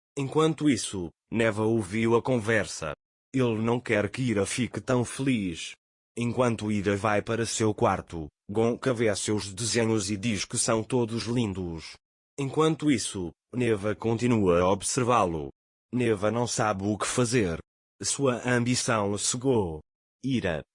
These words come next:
sem saber de nada, apenas se concentra no dia em que será feliz. Tem sido feito. Mais tarde, Neva chega até ele e diz que os desenhos que você fez são muito simples,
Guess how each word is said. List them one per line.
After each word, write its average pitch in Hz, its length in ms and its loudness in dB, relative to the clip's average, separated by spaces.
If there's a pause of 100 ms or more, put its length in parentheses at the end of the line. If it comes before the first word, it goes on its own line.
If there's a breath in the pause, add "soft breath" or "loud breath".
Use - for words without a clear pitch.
sem 139 300 0
saber 135 480 2
de 127 100 -2
nada, 98 500 0 (200)
apenas 113 520 2
se - 140 -6
concentra 104 640 0
no 107 100 0
dia 120 440 0
em 104 80 -4
que - 80 -4
será 160 280 2
feliz. 110 680 -2 (440)
Tem 120 260 -2
sido 101 340 -4
feito. 87 560 -2 (420)
Mais 120 340 0
tarde, 90 520 -2 (200)
Neva 110 320 2
chega 104 500 -2
até 110 200 0
ele 107 300 2
e 117 160 2
diz 117 280 0
que - 140 -6
os 95 140 -6
desenhos 104 580 0
que - 100 -6
você 120 380 0
fez 131 340 0
são 110 160 -2
muito 143 380 0
simples, 82 720 -2